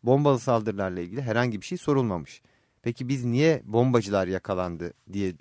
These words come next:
duyuyoruz? Ya da mesela Posta Gazetesi gibi, e, ilginç gazeteler niye afişe ediyorlar? İşte caniler, işte katiller, işte hainler diye koca koca fotoğraflarla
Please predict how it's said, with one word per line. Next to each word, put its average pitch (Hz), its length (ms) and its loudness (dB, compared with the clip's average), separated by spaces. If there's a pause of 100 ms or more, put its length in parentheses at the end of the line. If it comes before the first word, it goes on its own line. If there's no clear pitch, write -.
duyuyoruz? 95 480 -6
Ya 127 180 4
da 113 160 2 (220)
mesela 104 260 -2
Posta 139 380 -2
Gazetesi 104 480 -2
gibi, 85 280 -6 (400)
e, 104 100 -6
ilginç 117 520 -4
gazeteler 107 480 0
niye 127 240 2
afişe 117 300 -2
ediyorlar? 90 400 -4
İşte 113 340 -2
caniler, 101 520 0
işte - 260 -6
katiller, 95 600 -4
işte 92 260 -4
hainler 95 640 -2 (320)
diye 98 100 -6
koca 110 300 0
koca 101 240 -2
fotoğraflarla 92 840 -6